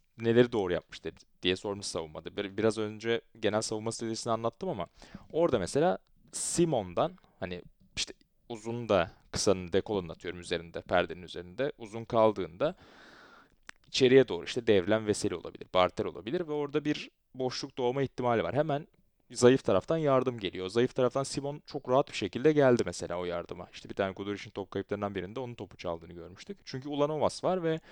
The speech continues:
hani şutu riske edilebilecek bir oyuncu. Çok rahat bir şekilde oradan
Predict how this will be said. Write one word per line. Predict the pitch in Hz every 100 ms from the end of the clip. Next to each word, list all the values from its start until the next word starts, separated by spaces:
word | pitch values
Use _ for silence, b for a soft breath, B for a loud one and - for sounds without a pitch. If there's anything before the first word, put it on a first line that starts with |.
| B B
hani | 92
şutu | - - 135
riske | 123 -
edilebilecek | 143 131 131 131 135 -
bir |
oyuncu. | 87 85 - - b b b
Çok | 127 -
rahat | 113 131
bir | -
şekilde | 104 - 92
oradan | 101 101 101